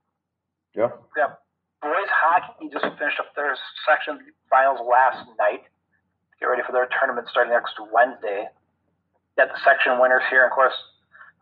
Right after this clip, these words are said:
Speaker 2: they all get reseeded going into it, so we don't know the matchups yet. But, uh, boys hockey A, A bracket, one A, the number four seed Mankato East to Loyola won. Uh, the Division two single A, the number two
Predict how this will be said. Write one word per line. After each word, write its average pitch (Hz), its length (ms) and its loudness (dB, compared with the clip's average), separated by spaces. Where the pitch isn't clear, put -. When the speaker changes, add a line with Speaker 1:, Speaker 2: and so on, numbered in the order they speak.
Speaker 2:
they 131 60 4
all 151 120 8
get 175 160 2
reseeded 156 480 0
going 156 220 2
into 147 180 -6
it, 143 100 -4
so 190 60 -4
we 151 60 -4
don't 131 160 0
know 127 100 2
the 131 80 -4
matchups 127 560 0
yet. 123 400 2
But, 131 160 4
uh, 110 260 6
boys 131 220 0
hockey 135 400 2
A, 135 320 -4
A 135 80 -2
bracket, 123 420 2
one 139 180 4
A, 143 340 -2
the 147 40 -4
number 131 220 2
four 147 280 2
seed 147 120 -2
Mankato 131 460 2
East 127 280 -8
to - 120 -6
Loyola 139 480 4
won. 160 280 6
Uh, 107 180 6
the 117 140 -2
Division 135 440 0
two - 220 2
single 139 240 0
A, 135 240 4
the 131 80 2
number 123 240 4
two - 280 -6